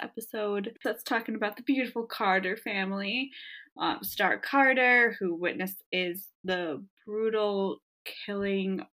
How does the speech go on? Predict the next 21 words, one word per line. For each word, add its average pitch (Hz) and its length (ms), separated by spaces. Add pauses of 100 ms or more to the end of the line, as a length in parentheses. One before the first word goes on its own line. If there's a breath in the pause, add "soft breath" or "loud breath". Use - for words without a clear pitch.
(760 loud breath)
of 196 200
her 202 200
friend 196 500
Khalil 214 500 (100)
by 185 320
the - 80
cops, - 760 (200)
and 180 840 (120)
Concrete 185 640
Rose 190 680 (380)
covers 180 840 (160)
the 175 920 (680 soft breath)
story 202 500
behind 180 760
Star's 160 540
parents, 190 1000
um, 156 320
and 175 180
their 151 120
relationship, 214 840 (160)
and 180 280